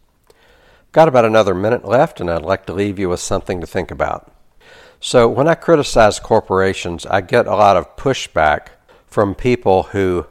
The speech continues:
have learned to associate corporations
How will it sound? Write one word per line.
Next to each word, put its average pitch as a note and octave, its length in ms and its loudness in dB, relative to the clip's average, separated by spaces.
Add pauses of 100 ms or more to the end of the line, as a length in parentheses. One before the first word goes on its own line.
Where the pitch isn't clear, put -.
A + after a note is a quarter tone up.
(460)
have G#2 160 -2
learned B2 540 2
to G2+ 140 -2
associate G2 800 -2
corporations F#2+ 1120 -2